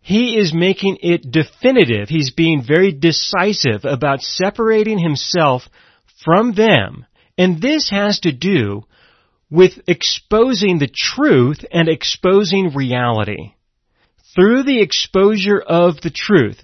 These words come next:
that this is who he is and this is who they are, they can repent.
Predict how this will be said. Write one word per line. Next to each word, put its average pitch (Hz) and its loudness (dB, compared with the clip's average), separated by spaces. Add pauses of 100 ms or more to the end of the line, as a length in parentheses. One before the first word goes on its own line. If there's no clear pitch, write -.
that 123 -2
this 120 -4
is 113 -8
who 117 -4
he 180 -2
is 214 4 (360)
and 131 0
this 131 -2
is 120 -4
who 120 -2
they 156 0
are, 190 2 (420)
they 196 2
can 196 0
repent. 147 0